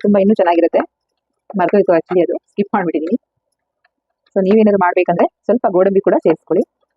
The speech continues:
So ಇದು ಅದಾಗ್ತಾ ಇರ್ಲಿ, ಸ್ವಲ್ಪ ಮಿಕ್ಸಿ ತೊಳೆದಿದ್ದ ನೀರು ಕೂಡ ನಾವು ಸೇರಿಸ್ಕೊಳ್ಳೋಣ. ಈಗ ಮಿಕ್ಸಿ ತೊಳೆದಿದ್ದ ನೀರು ಕೂಡ ಸೇರಿಸ್ಕೊಳ್ಳೋಣ. ನಿಧಾನಕ್ಕೆ ಮಿಕ್ಸ್ ಮಾಡ್ಕೊಳ್ಳಿ,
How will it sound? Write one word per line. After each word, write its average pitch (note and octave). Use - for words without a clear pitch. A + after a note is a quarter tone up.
So F#3
ಇದು B2
ಅದಾಗ್ತಾ F3
ಇರ್ಲಿ, C4
ಸ್ವಲ್ಪ B3+
ಮಿಕ್ಸಿ A3
ತೊಳೆದಿದ್ದ F#3+
ನೀರು F3+
ಕೂಡ -
ನಾವು F3
ಸೇರಿಸ್ಕೊಳ್ಳೋಣ. -
ಈಗ G3+
ಮಿಕ್ಸಿ -
ತೊಳೆದಿದ್ದ F3
ನೀರು D#3+
ಕೂಡ A3+
ಸೇರಿಸ್ಕೊಳ್ಳೋಣ. -
ನಿಧಾನಕ್ಕೆ D#3+
ಮಿಕ್ಸ್ -
ಮಾಡ್ಕೊಳ್ಳಿ, E3